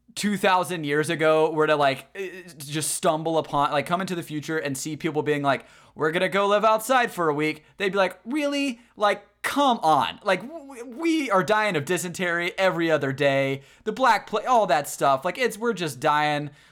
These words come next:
Like, there's plagues and, and, and animals and creatures killing us left and right.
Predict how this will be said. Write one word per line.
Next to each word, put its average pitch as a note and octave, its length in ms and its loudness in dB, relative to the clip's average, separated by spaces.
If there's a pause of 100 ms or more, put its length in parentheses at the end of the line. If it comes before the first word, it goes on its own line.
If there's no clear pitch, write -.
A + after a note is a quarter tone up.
Like, F#3 140 -8
there's G3+ 160 -2
plagues F3 580 0
and, C3 280 -4
and, B2 400 -2
and A#2+ 420 -4 (320)
animals E3 480 -2
and C3+ 100 -4
creatures D3+ 420 -6
killing D3+ 300 -4
us C#3+ 140 -6
left D3+ 240 -2
and D3+ 140 -8
right. D3 340 -4